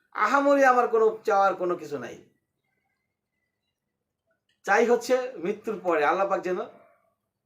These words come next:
জান্নাত নসিব করেন। আর শুধু আমাকে না, পৃথিবীর সকল মুসলমান, সকল মুমিন, সকল ইমানদার, সবাইকে যেন আল্লাহ পাক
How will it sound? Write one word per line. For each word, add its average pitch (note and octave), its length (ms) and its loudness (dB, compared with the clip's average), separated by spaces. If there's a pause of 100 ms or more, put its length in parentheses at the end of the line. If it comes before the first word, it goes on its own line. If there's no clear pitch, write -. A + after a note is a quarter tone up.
(460)
জান্নাত G3+ 400 0
নসিব F3 300 -6
করেন। B2 240 -4
আর D#3+ 100 0
শুধু A#3 180 -2
আমাকে B3 320 2
না, F#3+ 120 0
পৃথিবীর G#3+ 340 -6
সকল A#3+ 360 -2
মুসলমান, A3+ 560 -2 (340)
সকল G#3+ 340 -2
মুমিন, G#3+ 400 0
সকল F3+ 320 -4
ইমানদার, A3+ 520 2 (1120)
সবাইকে A#3+ 880 4
যেন G#3 160 0
আল্লাহ F#3 320 0
পাক G#3+ 180 0